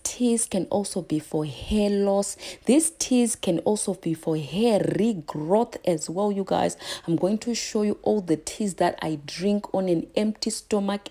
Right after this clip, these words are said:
every morning to grow my hair longer, thicker and stronger. So please, you guys, watch this whole video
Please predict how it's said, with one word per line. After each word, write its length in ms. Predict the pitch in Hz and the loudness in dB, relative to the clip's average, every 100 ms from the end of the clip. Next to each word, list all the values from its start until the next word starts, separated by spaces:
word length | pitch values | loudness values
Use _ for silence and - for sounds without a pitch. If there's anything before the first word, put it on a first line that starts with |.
| - | 0
every 360 | 196 185 180 | 2 2 0
morning 520 | 165 160 196 208 208 202 - - | 0 0 0 2 2 0 -6 -12
to 120 | - 160 | -2 -2
grow 320 | 143 165 202 | 2 4 4
my 220 | 202 165 | 4 2
hair 340 | 160 156 190 | 2 2 0
longer, 720 | 180 170 170 196 208 202 208 208 _ - | 0 0 2 2 2 0 0 -2 _ -4
thicker 320 | 208 - - - | -2 0 -2 2
and 220 | 156 147 | 0 0
stronger. 920 | - - 160 147 165 190 185 170 139 - - | -6 -8 -6 0 6 6 6 2 0 -6 -14
So 220 | - 233 | -2 0
please, 420 | 208 - 294 294 285 | 0 2 6 6 6
you 120 | 233 | 4
guys, 340 | 202 190 185 | 4 4 2
watch 500 | 180 185 247 269 - | 0 2 2 2 -2
this 180 | - 143 | -2 -2
whole 340 | - - 185 | -2 0 0
video 500 | 170 185 226 240 240 | 0 -2 0 6 6